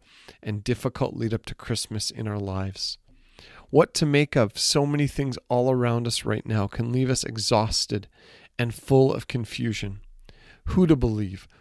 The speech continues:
who not to believe. What about this assertion? What about this claim? When will life ever return to normal? And the truth is, we simply don't know why what is happening is happening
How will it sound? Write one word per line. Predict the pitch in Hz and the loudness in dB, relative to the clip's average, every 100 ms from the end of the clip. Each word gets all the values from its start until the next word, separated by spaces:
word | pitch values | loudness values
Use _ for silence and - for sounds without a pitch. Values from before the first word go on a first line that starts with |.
| - | -2
who | 160 | 0
not | 156 143 131 | 4 2 2
to | - | -4
believe. | 110 107 98 95 - - _ - - | -4 -4 -4 -6 -10 -18 _ -20 -20
What | - 147 | 4 6
about | 170 165 - | 8 6 4
this | 131 - | 2 0
assertion? | 113 - 104 98 - - _ | 0 -2 -2 -6 -10 -12 _
What | - 139 175 - | 0 2 2 -2
about | 139 147 - | 2 2 2
this | 135 120 | -2 0
claim? | - - 107 90 92 _ _ - - - - | -2 -4 -6 -6 -10 _ _ -20 -20 -12 6
When | 143 170 | 8 8
will | 175 156 | 6 6
life | 156 151 - - | 4 2 0 2
ever | 143 156 | 4 4
return | 143 - - 131 131 | 2 0 0 2 2
to | 123 | 0
normal? | 120 120 120 135 110 98 - _ _ _ _ _ _ _ _ | 2 4 4 4 2 -4 -12 _ _ _ _ _ _ _ _
And | 117 | 0
the | 117 | 2
truth | - - 143 - | 0 4 4 4
is, | - 117 | 0 0
we | 117 | 0
simply | 110 - 135 123 139 | 0 2 2 4 2
don't | 123 123 120 - | 2 2 2 2
know | 117 107 | 2 2
why | 101 107 113 117 123 123 - - | 2 2 4 4 2 -2 -14 -14
what | - | -12
is | - - | -8 -8
happening | - 110 - 117 113 113 _ _ _ | -4 -4 -2 -4 -4 -8 _ _ _
is | 113 | -6
happening | - - 104 - 95 98 | -4 0 0 0 -4 -6